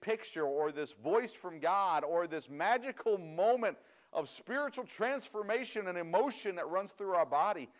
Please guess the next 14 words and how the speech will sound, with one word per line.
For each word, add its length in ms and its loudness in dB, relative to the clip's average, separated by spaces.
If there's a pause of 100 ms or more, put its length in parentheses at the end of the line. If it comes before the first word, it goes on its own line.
(220)
The 80 0
reality 560 0
is, 160 -4
if 100 -4
I 140 4
just 260 -6
obey 720 2
God, 580 2 (480)
I 180 4
will 100 0
be 160 -4
in 100 -4
God's 340 4
will. 460 -4